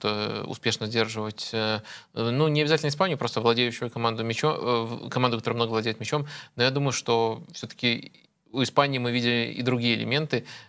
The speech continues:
э, против Коста-Рики, против Германии. Я, я думаю, что Испания окажется слишком хороша для них.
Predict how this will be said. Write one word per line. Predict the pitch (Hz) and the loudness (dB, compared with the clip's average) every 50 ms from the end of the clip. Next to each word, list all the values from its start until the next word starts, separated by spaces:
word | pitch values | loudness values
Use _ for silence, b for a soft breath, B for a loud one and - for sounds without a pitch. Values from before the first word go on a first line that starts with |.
| B - | B -2
э, | 113 107 | -2 -2
против | - 120 110 - 110 - | 0 -2 -4 -4 -4 -4
Коста-Рики, | - 113 - 123 123 147 151 143 139 | -4 -2 0 2 2 2 0 -2 -4
против | - 127 113 107 113 113 | -4 -4 -4 -4 -4 -4
Германии. | 117 117 117 120 131 143 139 127 117 110 110 | -4 -2 0 2 2 2 0 -2 -2 0 0
Я, | 113 | 2
я | 117 110 120 120 | 2 2 2 0
думаю, | 127 131 127 | 0 0 -2
что | 117 - - 117 110 - - _ | -4 -4 -4 -6 -6 -8 -12 _
Испания | - - - 127 123 120 | -8 -2 0 0 2 2
окажется | 113 110 - 117 - - - | 0 -2 -2 -2 -2 -4 -4
слишком | - - 113 - - 117 113 117 113 - - | -4 -4 -4 -4 -4 -6 -8 -8 -10 -8 -4
хороша | - 117 - - - 107 | 0 0 0 0 0 -2
для | 107 113 107 | -2 -4 -8
них. | 107 113 - | -10 -12 -14